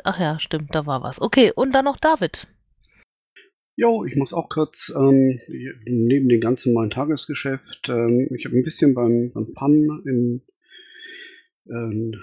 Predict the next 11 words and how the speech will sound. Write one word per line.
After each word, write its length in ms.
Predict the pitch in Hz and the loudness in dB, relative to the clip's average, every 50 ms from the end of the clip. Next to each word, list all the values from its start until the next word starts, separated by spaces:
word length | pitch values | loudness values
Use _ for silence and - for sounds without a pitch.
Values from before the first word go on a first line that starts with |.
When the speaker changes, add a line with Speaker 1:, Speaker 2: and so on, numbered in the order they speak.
| - - - | -16 -10 -2
Speaker 2:
Traunstein 380 | 131 143 170 165 - 175 165 | 0 2 2 2 2 0 0
mitgeholfen. 1000 | 165 170 - - 165 151 156 156 156 143 - 156 151 147 147 151 156 151 127 - - 117 120 - | 0 -2 -2 -6 -8 -4 -2 -2 -2 0 2 4 6 6 6 4 0 -2 -6 -10 -18 -20 -16 -10
Da 220 | - 120 113 117 | -10 -8 -8 -8
hat 240 | 120 - - - - | -10 -10 -12 -12 -10
auch 240 | - 107 110 110 - | -8 -8 -8 -8 -10
die 160 | - - 104 | -8 -6 -6
Martina 460 | 104 107 - - 135 147 147 143 123 | -6 -6 -6 -4 -4 -2 -2 -2 -4
heute, 240 | 135 131 123 120 _ _ - - - - | -4 -6 -6 -8 _ _ -18 -14 -12 -10
äh, 720 | 131 127 120 113 113 113 113 113 - _ _ _ _ - | -8 -6 -4 -4 -4 -4 -6 -8 -12 _ _ _ _ -8
auch 220 | 127 117 113 110 - _ - - - | -8 -8 -8 -8 -14 _ -20 -16 -12
die 140 | 123 113 | -10 -10